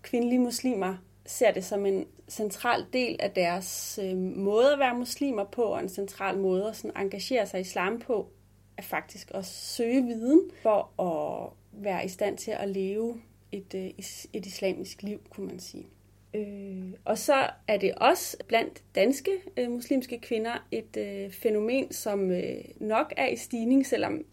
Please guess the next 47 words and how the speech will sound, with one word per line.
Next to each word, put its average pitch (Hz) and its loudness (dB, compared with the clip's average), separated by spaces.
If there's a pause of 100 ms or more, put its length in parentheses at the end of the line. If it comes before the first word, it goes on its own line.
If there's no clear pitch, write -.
det 220 -4
er 208 -2
lidt 254 2
svært 214 2
at 196 -4
sige 226 -2 (100)
ret 233 4
meget 196 -2
om, 190 0
og 196 -4
vi 202 -6
har 196 -4
ikke 214 -4
specielt - 2
meget - -6
forskning 190 -6
om 269 2
det, 214 -2
så 220 -8
det 277 2
forskning, 196 -2
jeg 190 2
har 262 4
lavet 208 4
her, 226 2
det 247 0
er 262 4
noget 208 2
af 190 -4
det 190 -6
første, 233 6
der - 4
beskriver 214 4 (220)
det 226 2
her 208 0
med 196 -2
danske 196 0
muslimske 220 -4
kvinders 202 -6 (100)
engagement 196 -4
i 190 -10 (160)
islamisk 202 0
videnssøgning, 202 -4
sådan, 185 -2
øh, 190 -4
mere 190 0
specifikt. - -2